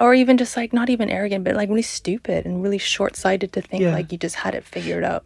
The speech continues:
Speaker 2: But I must say that I think, even from the first time I ever saw any of your work,
Speaker 1: Mm.
Speaker 2: you have your own universe that you've created,
Speaker 1: Mm-hmm.
Speaker 2: and you've got your own language that you're, you've created in a way of communica-, I, I think you have, in your work, I mean.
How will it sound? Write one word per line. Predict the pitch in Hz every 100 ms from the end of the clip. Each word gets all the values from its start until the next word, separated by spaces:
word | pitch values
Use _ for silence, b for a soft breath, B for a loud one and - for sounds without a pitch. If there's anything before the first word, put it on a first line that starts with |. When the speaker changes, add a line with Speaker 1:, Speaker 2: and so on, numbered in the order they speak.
| -
Speaker 2:
But | -
I |
must | 233 240 -
say | 226 196
that | 170
I | 220 190 202 196 -
think, | - 202 175 170 - -
even | 214 202
from | 180 190
the | 180
first | 196 170
time | 185
I | 170
ever | 180 175
saw | - 185
any | 170 185
of | 170
your | 160 151
work, | 147 143 -
Speaker 1:
Mm. | 196 190 190
Speaker 2:
you | 180 202
have | 175 185 175
your | 180 170
own | 170 170
universe | 160 139 156 160 -
that | - 190
you've | 180 156
created, | 165 165 156 156 160 175 180
Speaker 1:
Mm-hmm. | 196 196
Speaker 2:
and | 175 170
you've | 170 185
got | 180 175
your | 170 -
own | 190 185
language | 151 139 139 143 -
that | -
you're, | 220 160 151 - -
you've | 170 156
created | - 165 151 - -
in |
a | 143
way | 139 147 160 -
of | 147
communica-, | - 170 165 156
I, | - - 196
I | 202
think | 202 165
you | 165 139
have, | 135 147 -
in | 196 170
your | 160
work, | 156 147 120
I | 139
mean. | 127 139